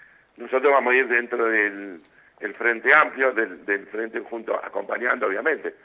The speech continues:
Tenemos un candidato a senador como Esteban, lo vamos a acompañar. Obviamente, yo me reservo el, el derecho, yo tengo mucha amistad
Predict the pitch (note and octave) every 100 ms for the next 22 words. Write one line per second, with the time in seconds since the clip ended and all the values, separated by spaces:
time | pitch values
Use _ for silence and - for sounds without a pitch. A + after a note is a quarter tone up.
0 | _ _ _ - G2+ G#2+ G#2+ G2+ G2 G#2+
1 | G#2+ A2 G#2 F2+ D#2+ - _ _ _ _
2 | _ _ _ _ - - A2 G#2+ A2+ B2
3 | A#2+ G2+ G2+ G2 F2+ - - - A2+ A#2+
4 | B2+ G#2 G2 G2+ F#2 F2 F#2 G2 A2+ C#3+
5 | - - - - _ G#2 G#2+ A#2+ D3 D3+
6 | C3+ A2+ G#2 G2 - A#2+ G#2+ G2 F#2 -
7 | _ _ _ _ - - G#2+ B2+ A2+ A2
8 | G#2+ G#2+ G#2 G#2+ G#2+ G2+ F#2+ - A2+